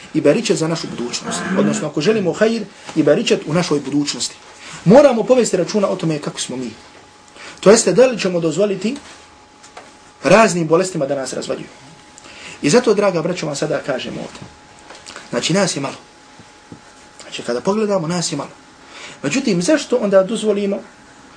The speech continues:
nekim stvarima i zašto dozvolimo da među nama nastaje razdor? Da se desi da dvojica braće ne pričaju,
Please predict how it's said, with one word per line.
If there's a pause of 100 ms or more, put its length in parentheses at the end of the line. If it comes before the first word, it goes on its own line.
(180)
nekim
stvarima (720)
i
zašto
dozvolimo
da
među
nama (380)
nastaje
razdor? (1120)
Da
se
desi
da
dvojica
braće
ne
pričaju,